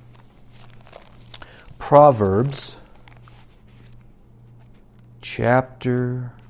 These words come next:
four. Okay. And let's go to verse twenty. "My son, attend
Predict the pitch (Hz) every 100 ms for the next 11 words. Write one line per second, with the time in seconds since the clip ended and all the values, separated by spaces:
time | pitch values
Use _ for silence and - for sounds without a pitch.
0 | - - - - - - - 67 - -
1 | - - - - - - - - - -
2 | - - - - - - - - - -
3 | - - - 151 156 - - - - -
4 | _ - - - - - - - - 143
5 | 156 165 175 185 - - - - 123 143
6 | 139 139 123 120 120 123 120 110 104 98
7 | - - 117 90 - - - - - -
8 | - - - - - - 120 127 139 135
9 | - - 160 170 202 214 208 - - -
10 | - - - - - - 135 131 131 -
11 | - - - 175 208 170 107 95 95